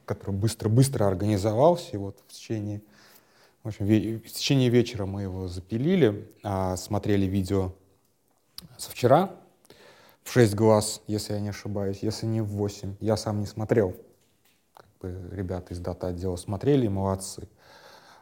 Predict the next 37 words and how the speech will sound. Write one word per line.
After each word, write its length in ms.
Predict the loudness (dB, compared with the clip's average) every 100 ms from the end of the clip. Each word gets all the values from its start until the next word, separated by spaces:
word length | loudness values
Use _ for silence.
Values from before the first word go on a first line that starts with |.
| _
Вот, 460 | 0 4 6 6
нашли 480 | 4 2 2 2 2
то, 160 | 6 4
что, 180 | 4 -6
собственно, 500 | -6 -6 -6 -2 -2
искали. 580 | 0 6 8 8 6 -2 -20 _ -20 _ _ _ -4
И 600 | 0 2 4 6 4 2 -8 -20 -20
сейчас 460 | -4 -2 4 4 4
там 240 | 0 0
еще 180 | 0 -2
видео 380 | 0 0 0 -2
будет 260 | 0 0 0
заливаться 540 | 2 4 4 2 -4
черт 320 | 0 4 4
знает 260 | 4 -2 -2
сколько 300 | -6 -6 -2
времени, 400 | -2 -2 -4 -6
я 140 | -6
сразу 260 | -2 -4 -2
предупреждаю. 760 | -6 -6 -6 0 6 6 6 -2 -20 _
Но 140 | -6 0
мы 180 | 2 2
решили, 440 | 0 -2 0 0
вот 220 | 0 -4
все, 200 | -2 -2
что 160 | -2 -4
видео, 280 | -2 -2 -2
которое 280 | -4 -4
мы 80 | -6
скачали, 400 | -4 -4 2 2
мы 320 | 2 -2 -2
решили 340 | -4 -4 -4 -4
выложить, 540 | 0 2 4 2 -6
потому 260 | -8 -10 -10
что 160 | -10
источник, 480 | -12 -6 -8 -6 -10
очевидно, 540 | -10 -6 -4 -4 -4